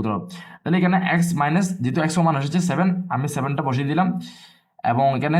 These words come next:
যেহেতু এক্স টু মান হচ্ছে মাইনাস সিক্স, তো এখানে মাইনাস সিক্স, এখানে মাইনাস সি বসলাম, দিল। তাহলে আমি আবার লাইনটা যদি একটু ভেঙে করি, তাহলে হবে এক্স প্লাস সিক্স। তো আমাদের এই উৎপাদ বিশ্লেষণের মান আসবে এক্স মাইনাস সেভেন এবং এক্স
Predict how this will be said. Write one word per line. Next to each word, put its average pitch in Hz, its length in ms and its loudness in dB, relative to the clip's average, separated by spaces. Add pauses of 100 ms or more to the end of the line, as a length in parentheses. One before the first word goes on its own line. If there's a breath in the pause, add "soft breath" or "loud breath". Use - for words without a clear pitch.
যেহেতু 147 220 2
এক্স 147 140 -4
টু 185 100 2
মান 147 140 2
হচ্ছে 147 220 -2
মাইনাস 170 280 2
সিক্স, 214 180 -2 (320)
তো - 100 -12
এখানে 147 180 -2
মাইনাস 143 260 0
সিক্স, 175 200 0
এখানে 151 340 -4
মাইনাস 147 240 0
সি 160 140 -4
বসলাম, 156 240 0 (320)
দিল। 123 120 0 (400 loud breath)
তাহলে 151 160 -2 (120)
আমি 147 140 0 (300)
আবার 123 140 2 (120)
লাইনটা 127 220 0
যদি 165 140 2
একটু 160 140 -2
ভেঙে 160 220 4
করি, 156 180 0
তাহলে 143 200 0
হবে 165 140 0 (220)
এক্স 123 180 -8
প্লাস 156 220 -4
সিক্স। - 160 -6 (760)
তো 151 80 2 (280)
আমাদের 143 220 0 (100)
এই 139 120 2
উৎপাদ 123 180 -2 (120)
বিশ্লেষণের 160 440 0
মান 135 180 2
আসবে 143 200 0 (1300)
এক্স 175 180 -2 (500)
মাইনাস 131 320 -2 (120)
সেভেন 170 220 -2 (600)
এবং 123 140 -4 (200)
এক্স 175 160 -4